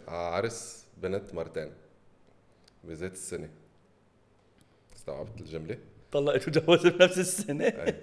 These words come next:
Speaker 2: <laughs> أوكي.
Speaker 1: في وحدة كانت، أم، آه، خاطبة واحد، وكانت مصاحبة his best friend.
Speaker 2: أوكي.
Speaker 1: أوكي. أنا مش عارف أتذكر القصة مزبوط. هذه من شي أربع سنين.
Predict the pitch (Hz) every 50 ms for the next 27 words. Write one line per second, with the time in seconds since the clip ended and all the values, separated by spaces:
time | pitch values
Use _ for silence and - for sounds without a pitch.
0 | - - - - - 151 160 156 - - - 135 - - - - 98 - 92 95
1 | 113 123 120 98 92 - 101 98 101 98 92 - - - - - - - - -
2 | - - 78 80 82 85 82 78 80 80 80 80 78 76 78 78 - - 104 110
3 | 104 - 90 87 85 82 78 - - 78 - - - - - - - - _ _
4 | - - - - - 110 123 131 123 104 107 104 - - - - - - _ _
5 | _ _ _ - - - - - - 104 110 117 - - - 90 82 92 85 76
6 | 76 82 82 82 - - - - 65 52 - - - - - _ - _ _ _
7 | _ _ _ _ _ _ _ _ _ _ _ _ _ _ - 127 120 - - 123
8 | 113 113 123 131 135 - 78 - - - - - _ - 76 71 62 73 80 85
9 | 82 73 76 78 87 85 - 85 80 - 78 - - - 71 71 71 67 - -
10 | - - - - - 71 67 69 71 71 - - - - - 71 67 69 - -
11 | - 67